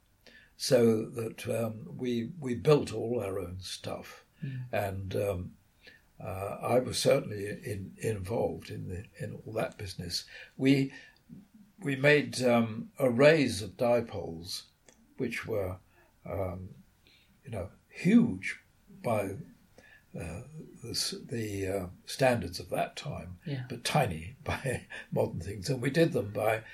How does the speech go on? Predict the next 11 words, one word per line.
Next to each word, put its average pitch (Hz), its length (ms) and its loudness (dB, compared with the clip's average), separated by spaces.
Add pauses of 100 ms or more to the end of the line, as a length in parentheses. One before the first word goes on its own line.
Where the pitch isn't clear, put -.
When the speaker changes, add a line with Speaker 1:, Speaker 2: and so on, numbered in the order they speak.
(300)
Speaker 1:
uh, 117 440 -2 (680)
bashing 117 400 2
angle 120 460 0
iron 95 240 -8
into 95 260 -10
the 101 120 -14
ground 92 480 -8 (440)
and 101 240 -6
stringing 92 540 -2
wires 95 540 -2
across. - 560 -6